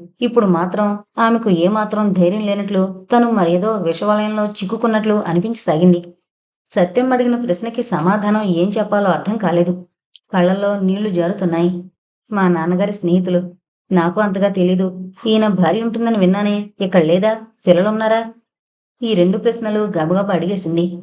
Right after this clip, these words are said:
"ఒక్క పిల్లాడే ఉన్నాడు, అతను ఎక్కడున్నాడో తెలీదు," సత్యం అంది. ఆ తర్వాత పని మనిషితో ఎక్కువ విషయాలు మాట్లాడాలి అనిపించలేదు ఆమెకి. మంచం గోడవారగా వేసుంది. గోడవైపు తిరిగి పడుకుంది. ఆ పడుకోవడం పడుకోవడం ఎనిమిది గంటలకి లేచి త్రుళ్ళిపడింది.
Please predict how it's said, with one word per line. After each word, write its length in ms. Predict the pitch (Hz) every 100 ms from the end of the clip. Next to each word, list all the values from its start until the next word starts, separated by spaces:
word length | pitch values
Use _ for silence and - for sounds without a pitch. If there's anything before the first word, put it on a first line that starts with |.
| - - _ _ -
"ఒక్క 200 | 180 175
పిల్లాడే 360 | 180 190 190 220
ఉన్నాడు, 640 | 196 180 175 180 - -
అతను 240 | 185 185 180
ఎక్కడున్నాడో 520 | 160 180 190 202 202
తెలీదు," 460 | 196 175 180 180 - _ _ _ -
సత్యం 360 | 165 - 202 170
అంది. 340 | 160 170 - _ _ _ _ -
ఆ 100 | 262
తర్వాత 640 | 254 180 190 208 165 202 233 190
పని 180 | 180
మనిషితో 380 | 202 214 - 214
ఎక్కువ 340 | 208 170 220 214
విషయాలు 360 | 214 220 202
మాట్లాడాలి 720 | 196 156 180 208 202 202 190
అనిపించలేదు 480 | 170 180 214 165 160
ఆమెకి. 420 | 165 170 180 180 - - _ -
మంచం 500 | 202 190 190 226 208
గోడవారగా 580 | 170 165 196 208 208 208
వేసుంది. 640 | 180 180 180 175 170 - - 196
గోడవైపు 500 | 170 165 190 208 220
తిరిగి 260 | 220 220
పడుకుంది. 560 | - 160 175 175 180 - - _ _ 262
ఆ 100 | 254
పడుకోవడం 640 | - 180 185 247 240 247
పడుకోవడం 640 | 240 220 233 226 220 220 -
ఎనిమిది 320 | 196 196 175
గంటలకి 400 | 165 170 214 220
లేచి 360 | 202 196 202 196
త్రుళ్ళిపడింది. 720 | 180 196 208 165 170 175 175